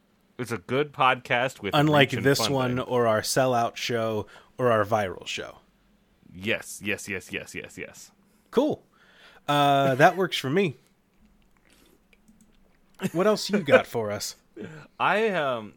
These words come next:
Speaker 1: going through our, our list over here, I have a suggestion from, um, from my good friend Yadala, uh, at,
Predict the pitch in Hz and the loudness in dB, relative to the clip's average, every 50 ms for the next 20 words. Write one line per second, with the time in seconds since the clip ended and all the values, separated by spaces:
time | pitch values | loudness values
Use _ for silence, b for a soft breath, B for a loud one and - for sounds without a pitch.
0 | 85 127 127 143 160 160 147 127 - 143 131 120 117 107 101 98 95 - 92 104 | -20 -16 -12 -10 -8 -8 -8 -10 -10 -8 -6 -4 -2 -2 -2 -4 -4 -6 -6 -6
1 | 107 104 107 107 - - 107 101 92 98 95 98 98 - - 101 139 165 160 170 | -4 -4 -6 -8 -8 -8 -10 -10 -8 -8 -10 -8 -8 -8 -8 -8 -8 -8 -8 -8
2 | 165 160 139 120 85 107 - - 101 90 85 98 95 92 - - - 92 90 90 | -10 -10 -10 -10 -12 -12 -12 -14 -16 -14 -10 -10 -10 -10 -10 -14 -14 -14 -14 -14
3 | 87 - b b b b b b b _ _ - 117 107 101 95 95 92 92 90 | -16 -18 b b b b b b b _ _ -6 -4 -4 -2 -2 -4 -4 -4 -4
4 | 90 87 87 87 87 82 _ _ _ - _ _ b b b b b b - - | -6 -8 -10 -12 -14 -18 _ _ _ -20 _ _ b b b b b b -6 -4
5 | 277 254 247 226 196 - 262 254 247 - 277 233 175 160 170 185 185 175 143 120 | -2 0 0 -2 -2 -4 -8 -8 -4 -2 -2 -2 -2 0 0 0 0 0 0 0
6 | 113 110 - - 135 - - 180 196 - - | 0 0 -2 -4 -6 -6 -4 -6 -6 -6 -8